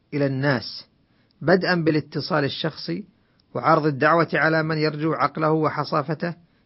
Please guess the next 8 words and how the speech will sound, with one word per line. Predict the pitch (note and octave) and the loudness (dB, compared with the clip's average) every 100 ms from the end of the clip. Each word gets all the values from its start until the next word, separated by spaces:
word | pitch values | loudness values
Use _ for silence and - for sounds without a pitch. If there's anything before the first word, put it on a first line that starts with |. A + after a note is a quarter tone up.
| _ | _
من | B2+ C#3+ | -8 -4
أقربائه | C#3+ C#3+ C3 C#3 D#3 D3 C#3+ | -4 -4 -2 -2 -2 -2 -4
وأصدقائه، | C#3 C#3 - C3+ C3 C#3+ C#3+ D3 - _ _ _ _ | -4 -6 -6 -8 0 0 0 -4 -10 _ _ _ _
فأسلم | E3+ D#3 - D3 D3 C#3 | -4 -4 -2 -2 -2 -2
بذلك | B2+ B2+ C3+ C#3+ - | -2 -2 0 -2 -2
نفر | C#3 C3+ D3 D3 E3 - _ _ _ _ | -4 -2 -2 -2 -6 -14 _ _ _ _
منهم | C3+ D#3+ D#3 F#3+ | -4 -2 0 0
كخديجة | G3 D3+ - B2 B2 C3+ C3+ D3 | -2 -8 -8 -8 -6 -6 -6 -10